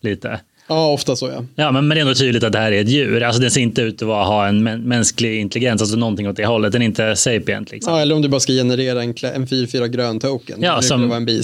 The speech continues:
Speaker 2: liksom.
Speaker 1: ja, men exakt, som Garukans kompisar, liksom. Men exakt, så det, så är det. Det är alla de farliga rovdjuren, helt enkelt.
Speaker 2: Ja, för sen, vi skulle kunna gå in, men det, då kan vi bara spela upp typ en, eh, naturdokumentär istället. Gå igenom, vilka är de tio olika djuren som dominerat slätterna på sistone?
Speaker 1: Nej, men
Speaker 2: Där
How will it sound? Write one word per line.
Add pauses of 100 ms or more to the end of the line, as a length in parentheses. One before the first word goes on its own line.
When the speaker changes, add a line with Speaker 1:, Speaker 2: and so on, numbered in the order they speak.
Speaker 2:
liksom.
Speaker 1:
ja,
men
exakt,
som
Garukans
kompisar,
liksom. (460)
Men
exakt,
så
det,
så
är
det.
Det
är
alla
de
farliga (100)
rovdjuren,
helt
enkelt.
Speaker 2:
Ja,
för
sen,
vi
skulle
kunna
gå
in,
men
det,
då
kan
vi
bara
spela
upp
typ
en,
eh,
naturdokumentär
istället.
Gå
igenom,
vilka
är
de
tio
olika
djuren
som
dominerat
slätterna
på
sistone?
Speaker 1:
Nej,
men
Speaker 2:
Där